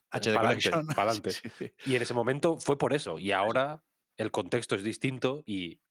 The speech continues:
Speaker 2: la, o sea, la, la, empresas como Virtuos pueden permitirse hacer esto.
Speaker 1: Sí, sí,
Speaker 2: En
Speaker 1: totalmente.
Speaker 2: esa época, mm, no existían las empresas como Virtuos. Ahora, ahora existe Virtuos, que la conocemos porque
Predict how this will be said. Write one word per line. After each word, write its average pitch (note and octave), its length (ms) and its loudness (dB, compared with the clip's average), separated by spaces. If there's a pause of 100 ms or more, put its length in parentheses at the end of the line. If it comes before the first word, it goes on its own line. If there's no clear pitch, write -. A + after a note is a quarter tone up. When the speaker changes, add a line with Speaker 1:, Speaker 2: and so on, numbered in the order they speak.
Speaker 2:
la, D#2+ 560 -2 (1400)
o - 60 -18
sea, B2 120 2
la, G#2 120 0
la, F#2 520 -2 (320)
empresas C3 520 -2
como C3 200 0
Virtuos C#3+ 600 -2 (1500)
pueden A#2+ 260 4
permitirse B2 520 0
hacer A2+ 220 0
esto. - 340 -4 (300)
Speaker 1:
Sí, G#2 80 -6
sí, D#2 80 -8
Speaker 2:
En - 60 -18 (220)
Speaker 1:
totalmente. G2 220 -4 (100)
Speaker 2:
esa F#2+ 80 2
época, C3+ 500 0 (100)
mm, F#2 460 -8 (100)
no G#2 240 0
existían A#2 640 -4
las A2 180 0
empresas G#2+ 380 -2
como G2+ 200 0
Virtuos. G2 400 -2
Ahora, G#2 340 -2
ahora A#2 220 0
existe B2 320 -2
Virtuos, G#2 480 -4
que G#2+ 120 -2
la F2+ 80 0
conocemos G2+ 540 -2
porque F2 580 -4